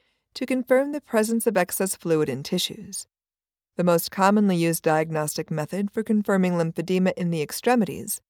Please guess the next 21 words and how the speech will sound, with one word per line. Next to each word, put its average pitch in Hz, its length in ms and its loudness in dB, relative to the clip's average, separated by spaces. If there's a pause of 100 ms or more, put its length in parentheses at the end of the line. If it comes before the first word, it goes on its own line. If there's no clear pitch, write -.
(300)
is 311 200 0
lymphoscintigraphy. 185 1300 0 (880)
A 240 80 4
nuclear 294 540 2
medicine 226 480 4
provider 170 520 2
injects 180 400 0
the 180 140 -4
radioisotope 190 1040 2
technetium, 180 800 -2 (300)
T 196 180 0
C 180 240 0
ninety-nine 156 640 0
M, 175 400 0 (200)
sulfur 220 520 2
colloid 226 560 2
intradermally 190 800 2
into 240 260 -2
the 269 140 2
affected 196 420 0
extremity 185 800 0